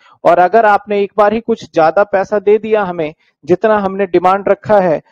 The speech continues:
तो उसे क्या बोलते हैं? लाइफ मेंबरशिप फी।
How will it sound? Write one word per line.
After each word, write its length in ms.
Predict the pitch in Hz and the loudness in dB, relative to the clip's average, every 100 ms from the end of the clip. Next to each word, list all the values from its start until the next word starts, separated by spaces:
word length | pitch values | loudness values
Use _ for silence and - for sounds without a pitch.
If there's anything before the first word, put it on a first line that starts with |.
| _ | _
तो 80 | 180 | -2
उसे 180 | 180 214 | 2 0
क्या 240 | - 202 | 2 2
बोलते 320 | 196 202 185 220 | 4 4 2 0
हैं? 80 | |
लाइफ 400 | 196 175 196 214 196 | 0 0 0 -2 -6
मेंबरशिप 540 | 185 180 190 - 214 | -6 -2 -2 -2 -6
फी। 440 | - - 196 131 | -6 -6 -6 -6